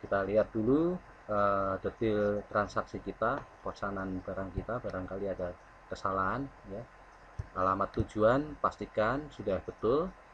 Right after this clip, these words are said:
data nomor telepon dan lain sebagainya juga sudah betul. Ketika Anda sudah pastikan semua data sudah betul, eh, lakukan finish order,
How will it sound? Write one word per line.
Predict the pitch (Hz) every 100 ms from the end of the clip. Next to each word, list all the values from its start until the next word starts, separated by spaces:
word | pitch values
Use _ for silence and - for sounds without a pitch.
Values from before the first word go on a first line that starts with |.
| - - -
data | 92 - 95
nomor | 95 92 95
telepon | 104 92 104
dan | 92 90
lain | 95
sebagainya | 90 - 90 90 98 117 117
juga | 95 87
sudah | 95 87
betul. | - - 143 170 - -
Ketika | - - 165 156
Anda | 151 131
sudah | 117 104
pastikan | 107 - 110 113
semua | 107 110 101
data | 95 - 98
sudah | 98 92
betul, | - 123 113 139 - - - - - -
eh, | 98 95 95 92 - -
lakukan | 101 107 127 123 110 107
finish | 98 -
order, | 92 87